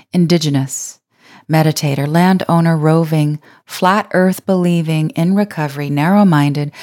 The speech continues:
compassionate, animal rights activist, cattle rancher, guru, devotee, convicted, lottery winner, extraterrestrial, profoundly loving, monogamous,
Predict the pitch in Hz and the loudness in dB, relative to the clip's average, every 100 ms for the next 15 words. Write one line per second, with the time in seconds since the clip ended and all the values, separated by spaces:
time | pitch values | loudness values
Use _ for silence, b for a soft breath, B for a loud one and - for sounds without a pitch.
0 | B B - 147 135 - 165 - 156 135 | B B -4 -4 -4 -4 -2 -2 -2 -4
1 | - - - B B B - 208 226 220 | -6 -14 -16 B B B 0 2 4 4
2 | 185 160 151 - 165 180 - 151 147 - | 2 -2 -4 -6 -4 -4 -4 -4 -4 -6
3 | - - 160 151 156 165 165 - 185 185 | -10 -6 -2 0 0 0 0 0 -2 -4
4 | - _ _ _ _ - 151 165 165 170 | -8 _ _ _ _ -10 0 2 4 2
5 | 175 _ _ 175 151 151 - 160 160 165 | 0 _ _ -2 2 0 0 -4 -4 -6
6 | _ _ _ _ _ _ - 151 143 139 | _ _ _ _ _ _ -2 0 0 -4
7 | 139 135 - _ _ _ _ _ _ _ | -6 -8 -10 _ _ _ _ _ _ _
8 | 165 160 185 175 139 139 139 143 _ _ | 0 2 4 2 2 0 -2 -6 _ _
9 | _ 170 170 - 165 - 180 - - 175 | _ -10 -8 -6 -6 -2 -2 -2 -4 -4
10 | 139 - B B - 170 156 - 180 185 | -4 -8 B B -4 -2 -2 -2 0 2
11 | 190 185 175 160 147 147 147 135 127 131 | 2 2 0 0 0 0 0 0 -2 -8
12 | _ _ _ _ - 156 156 151 143 135 | _ _ _ _ -2 2 2 2 0 -2
13 | 135 - - | -4 -8 -12